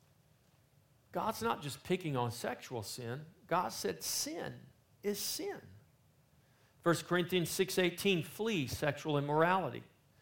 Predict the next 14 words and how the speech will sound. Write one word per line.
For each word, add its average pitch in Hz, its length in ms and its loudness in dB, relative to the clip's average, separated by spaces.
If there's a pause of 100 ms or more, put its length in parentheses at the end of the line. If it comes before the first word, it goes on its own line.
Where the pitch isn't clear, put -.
(260)
Galatians 170 500 8
five 170 400 6
nineteen, 147 760 2 (720)
"Now 165 160 12
the 160 120 8
works 180 360 8
are 196 100 2
evident, 185 440 6 (560)
which 170 280 4
are 170 360 12
adultery, 165 640 8
fornication, 180 1000 2
uncleanliness, 147 960 0 (340)
lewdness." 156 680 4